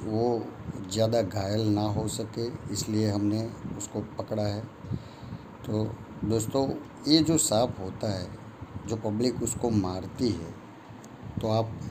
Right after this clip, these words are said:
देख रहे हो कितना दर्द हो रहा होगा। और ये जो सांप है, उसको मार के कुछ नहीं मिलता है, क्योंकि ये जो सांप है, वो प्रकृति के, पर्यावरण के मित्र है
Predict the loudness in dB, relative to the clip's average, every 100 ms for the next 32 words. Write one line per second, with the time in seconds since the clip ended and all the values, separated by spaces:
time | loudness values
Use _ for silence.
0 | 0 4 6 6 4 4 4 2 -4 -14
1 | -16 -16 -10 -8 -2 2 2 2 2 2
2 | 2 0 -4 -2 0 0 0 0 0 -2
3 | -4 -10 -14 -14 -14 -16 -16 -16 -16 -16
4 | -16 -16 -16 -16 -16 -14 -4 2 4 6
5 | 6 8 6 6 6 6 6 2 2 -2
6 | -10 -8 -6 2 2 2 0 2 4 4
7 | 0 2 2 4 2 4 6 6 8 8
8 | 6 0 -6 -8 -12 -2 -2 4 4 4
9 | 0 -4 4 6 6 4 2 4 6 6
10 | 6 0 0 -6 -6 -8 -8 -6 -6 -2
11 | 0 0 0 -2 0 -2 -2 -6 -6 -2
12 | 2 4 4 4 2 0 2 4 4 2
13 | 0 2 2 0